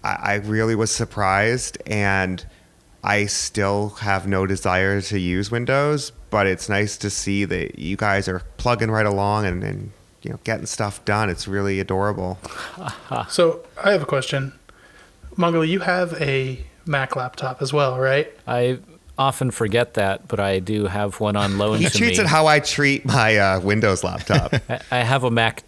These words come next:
Speaker 3: laptop on loan to me.
Speaker 2: Okay, right. So, I, I mean, you have one that you could theoretically use every day. Is there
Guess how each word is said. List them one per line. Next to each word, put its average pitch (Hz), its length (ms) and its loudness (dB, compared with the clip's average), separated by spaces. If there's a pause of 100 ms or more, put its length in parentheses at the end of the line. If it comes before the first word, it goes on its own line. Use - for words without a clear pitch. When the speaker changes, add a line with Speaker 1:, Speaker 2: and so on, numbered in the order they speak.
Speaker 3:
laptop 104 600 -2
on 95 160 0
loan 95 300 0
to - 160 -10
me. 107 260 -10 (1300)
Speaker 2:
Okay, 165 380 2 (160)
right. 151 400 2
So, 165 440 4 (140)
I, 196 220 0
I 196 40 4
mean, 180 140 4
you 165 80 2
have 185 220 2
one 131 360 -2 (100)
that 147 140 2
you 143 100 -2
could 175 440 -2 (720)
theoretically 160 640 2
use 127 340 -6
every 127 240 -2
day. 123 320 -6 (380)
Is 135 180 0
there 151 520 4